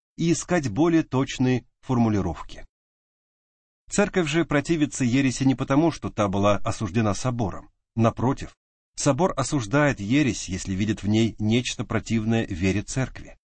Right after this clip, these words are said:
Соборы никогда не собирались для того, чтобы сформулировать новые учения.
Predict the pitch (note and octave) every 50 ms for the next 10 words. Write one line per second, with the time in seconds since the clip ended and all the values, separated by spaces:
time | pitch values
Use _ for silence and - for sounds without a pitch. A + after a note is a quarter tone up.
0 | _ _ _ _ _ _ _ _ _ _ _ _ _ _ _ _ _ _ _ -
1 | - - A#2+ G2 G#2 G#2+ G#2 G#2 A2 G#2+ - A2+ G2 F#2 A2+ A#2 A2+ - B2+ A2+
2 | A2 B2 C3+ D3 B2+ G#2 F2 D#2+ F#2+ F#2 - G2+ G2 A#2 B2 - - A2 F2+ G#2
3 | G2 - _ _ _ _ - - - C#3 B2+ B2+ B2 B2 C3 C3+ B2+ A#2+ A#2+ A#2
4 | - - C3 B2+ B2 G#2+ A2+ A#2+ B2+ C3+ - - - A#2+ F2 D#2+ D#2 - - -